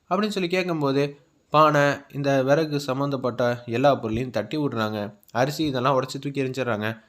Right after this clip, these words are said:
"யாருங்க நீங்க? இங்க உட்காந்து பிரச்சனை பண்ணிட்டு இருக்கீங்க? என் புருஷனும் என் தம்பியும் வந்தாங்கன்னா என்ன ஆகும் தெரியுமா?" அப்படின்னு சொல்லி அமுதாவும் அன்னலட்சுமி மாசா வந்து கத்துறாங்க. உடனே அவங்க எல்லாம் கையில வந்து ஒவ்வொரு பொருளை வந்து வச்சிட்டு இருக்காங்க. அதை வந்து எடுத்து காட்டினோன்னே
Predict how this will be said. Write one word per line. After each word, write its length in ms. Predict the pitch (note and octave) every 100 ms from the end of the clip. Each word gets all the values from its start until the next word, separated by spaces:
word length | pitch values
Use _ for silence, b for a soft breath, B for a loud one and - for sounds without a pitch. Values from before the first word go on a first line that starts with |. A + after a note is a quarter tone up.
| b _ -
"யாருங்க 380 | C3+ G3 G#3+ E3+
நீங்க? 340 | C3+ B2 B2
இங்க 200 | C3 E3
உட்காந்து 240 | G#3 G3 F3+
பிரச்சனை 320 | D3 C#3+ E3+
பண்ணிட்டு 260 | D#3+ C#3+ C3+
இருக்கீங்க? 360 | B2+ B2+ C3 C#3
என் 200 | A#2 A2
புருஷனும் 460 | C#3+ D3+ C#3+ D3+
என் 100 | C3+
தம்பியும் 440 | A2+ A2+ C3+ C#3 B2
வந்தாங்கன்னா 320 | A#2+ A2+ A#2 B B -
என்ன 200 | C#3+ G#3+
ஆகும் 180 | G3+
தெரியுமா?" 420 | F#3+ E3+ E3+ D#3 C3
அப்படின்னு 120 | C#3+
சொல்லி 220 | C#3+ A#2
அமுதாவும் 440 | A2 A#2 C#3 D#3
அன்னலட்சுமி 380 | C#3 B2+ C3 -
மாசா 440 | C3+ A2 A#2 C3+ C3+
வந்து 80 |
கத்துறாங்க. 500 | C3 C3 B2+ A#2 A2+ A#2 b b _ -
உடனே 420 | C3 D3 C#3 C3
அவங்க 280 | A#2+ B2 A#2
எல்லாம் 440 | C3+ D#3 D3 D3+
கையில 180 | C3+ C#3+
வந்து 280 | D3 C3+ C#3
ஒவ்வொரு 260 | C3+ D3+
பொருளை 260 | A#2 B2 C#3
வந்து 180 | B2+ C3
வச்சிட்டு 180 | A#2+ C#3
இருக்காங்க. 480 | C3+ A#2 G#2+ A2
அதை 220 | - C3 D#3
வந்து 180 | D3+
எடுத்து 240 | C#3+ C3+ C#3
காட்டினோன்னே 480 | C3+ A2+ A2+ A#2+